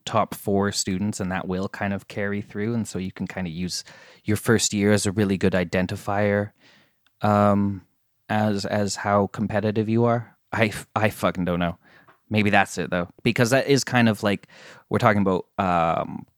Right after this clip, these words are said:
quality. That is a good way to maintain quality, is if you're,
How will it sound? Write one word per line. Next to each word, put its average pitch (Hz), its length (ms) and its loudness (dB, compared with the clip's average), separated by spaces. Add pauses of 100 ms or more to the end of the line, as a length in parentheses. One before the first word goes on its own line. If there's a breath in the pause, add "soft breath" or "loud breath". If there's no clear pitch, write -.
quality. 92 760 0
That 95 180 0
is 101 160 0
a 95 60 -4
good 90 220 0
way 92 240 0
to 90 220 -2
maintain 85 460 -2
quality, 87 540 -2
is 80 160 -8
if - 180 -10
you're, 82 360 -6